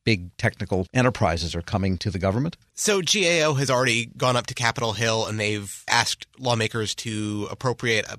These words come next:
Speaker 2: perhaps a ten percent increase in its budget overall, and a big chunk of that will be staffing up this, this, uh, this tech team that we just described, and their cybersecurity and their science capacities. There's also perhaps a new kid on the block here, the Office of Technology Assessment. There is a,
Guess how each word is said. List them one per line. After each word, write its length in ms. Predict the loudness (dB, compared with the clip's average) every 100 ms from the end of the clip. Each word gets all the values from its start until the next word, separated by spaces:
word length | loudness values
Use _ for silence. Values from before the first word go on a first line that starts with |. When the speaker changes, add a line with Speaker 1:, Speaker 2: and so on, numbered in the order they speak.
| -8
Speaker 2:
perhaps 320 | -2 -2 -2
a 60 | -4
ten 200 | -4 -4
percent 320 | 0 0 0
increase 540 | -2 -2 -2 0 0 -2
in 160 | -2
its 100 | -2
budget 460 | -2 -2 0 0 -2
overall, 640 | -2 0 0 0 2 0 -2 -14 -18 -2
and 320 | 0 0 -2
a 80 | -6
big 280 | -2 -2 -2
chunk 240 | -2 -2
of 60 | 0
that 180 | 0 0
will 160 | -4
be 140 | -4 -4
staffing 460 | -2 0 0 -2
up 220 | -2 -4
this, 260 | -4 -4 -6 -10 -20 _ -6
this, 280 | -4 -2
uh, 220 | 0 0 -2
this 240 | -6 -8 -6
tech 280 | -2 -2 -2
team 260 | -6 -4
that 100 | -4
we 120 | -6 -6
just 200 | -6 -6
described, 600 | -6 0 2 4 2 0
and 120 | -4
their 80 | -6
cybersecurity 920 | -6 -6 -6 -8 -6 -2 0 0 -2
and 100 | -2
their 80 | -4
science 300 | -2 0 -2
capacities. 640 | -2 0 0 -2 -4 -6 -8 _
There's 200 | -2 0
also 520 | 0 2 0 0 -4 -10
perhaps 360 | -2 0 0 0
a 20 |
new 180 | -2 -2
kid 200 | 0 0
on 80 | 0
the 60 |
block 280 | 2 2 2
here, 240 | -2 -2
the 160 | -2 -2
Office 340 | 0 0 -2
of 120 | -4 -4
Technology 500 | -4 -2 -2 -2 -2
Assessment. 580 | -2 -2 -2 -4 -6 -4
There 200 | -2 0
is 220 | 0 0
a, 220 | 0 0